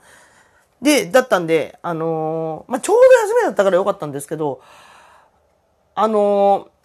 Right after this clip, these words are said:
ー、本当はもうちょっと早くね、受けたかったんですけどね。うん。で、今思えば、その先々週の土曜日が一番調子悪かったかもしれないです。うん。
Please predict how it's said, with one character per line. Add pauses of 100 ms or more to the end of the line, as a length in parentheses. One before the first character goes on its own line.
(760)
ー、
本
当
は
も
う
ち
ょ
っ
と
早
く
ね、 (180)
受
け
た
か
っ
た
ん
で
す
け
ど
ね。 (200)
う
ん。 (1120)
で、 (640)
今
思
え
ば、
そ
の
先 (180)
々
週
の
土
曜
日
が
一
番
調
子
悪
か
っ
た
か
も
し
れ
な
い
で
す。 (200)
う
ん。